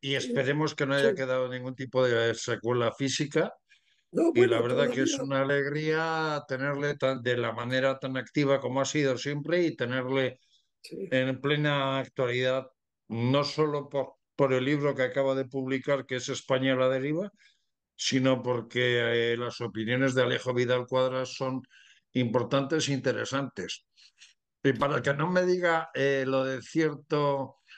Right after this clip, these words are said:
Speaker 1: lo de cierto escritor ya fallecido, vamos a hablar de su libro. Eh, vamos a ver, Alejo, España a la deriva, ¿qué, qué nos presenta y qué es lo que nos cuenta?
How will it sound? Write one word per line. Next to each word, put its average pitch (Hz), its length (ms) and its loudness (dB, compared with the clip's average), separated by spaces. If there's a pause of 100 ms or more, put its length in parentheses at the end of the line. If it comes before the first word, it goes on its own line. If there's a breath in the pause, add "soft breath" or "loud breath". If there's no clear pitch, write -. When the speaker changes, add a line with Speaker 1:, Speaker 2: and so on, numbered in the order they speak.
(260 loud breath)
Speaker 1:
lo 120 200 6
de 127 80 -2
cierto 156 360 0
escritor 139 500 -2
ya 143 140 2
fallecido, 143 640 0
vamos 143 320 -2
a 139 40 6
hablar 131 320 -2
de 127 120 -4
su 123 240 -4
libro. 135 480 0 (800 soft breath)
Eh, 135 720 4
vamos 151 300 -4
a 143 100 4
ver, 131 180 2
Alejo, 123 600 -4
España 180 500 0
a - 20 2
la 175 140 2
deriva, 175 500 0 (140)
¿qué, 156 580 0
qué 160 120 -4
nos 165 240 -8
presenta 170 560 0
y 165 100 0
qué 156 120 2
es 131 80 0
lo 135 120 2
que 127 80 -2
nos 123 240 -6
cuenta? 98 480 -2